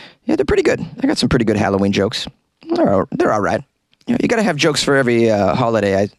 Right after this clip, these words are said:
it, it seems to me. So I got Halloween jokes, Thanksgiving jokes, Christmas jokes, New Year's jokes. Yeah, you gotta write jokes for all seasons, it seems to me. If you're gonna be a pro,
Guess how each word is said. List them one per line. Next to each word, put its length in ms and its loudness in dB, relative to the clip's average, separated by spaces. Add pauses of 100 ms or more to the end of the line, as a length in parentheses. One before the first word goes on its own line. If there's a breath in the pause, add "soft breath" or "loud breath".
(160)
it, 160 -2
it 120 0
seems 280 0
to 60 -2
me. 180 2
So 140 -2
I 60 0
got 200 -2 (640 loud breath)
Halloween 460 2
jokes, 400 2
Thanksgiving 520 0
jokes, 320 2
Christmas 400 0
jokes, 480 0
New 120 4
Year's 240 2
jokes. 760 -2
Yeah, 100 0
you 140 0
gotta 160 0
write 260 -2
jokes 280 -2
for 140 0
all 120 2
seasons, 440 0
it 100 -2
seems 260 0
to 80 -2
me. 140 0 (760)
If 140 2
you're 60 2
gonna 180 0
be 120 2
a 60 -2
pro, 460 -2